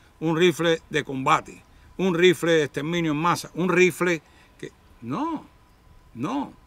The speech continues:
La segunda enmienda te da el derecho,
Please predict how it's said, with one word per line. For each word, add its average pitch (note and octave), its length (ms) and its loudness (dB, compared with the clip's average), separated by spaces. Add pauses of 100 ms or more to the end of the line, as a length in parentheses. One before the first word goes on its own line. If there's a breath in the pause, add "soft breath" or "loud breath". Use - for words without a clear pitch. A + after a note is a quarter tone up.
(300 soft breath)
La D#3 120 -2
segunda G#3+ 420 0
enmienda G3 640 2
te C#3+ 100 -6
da D#3+ 160 0
el G#3+ 140 -2
derecho, D3+ 640 0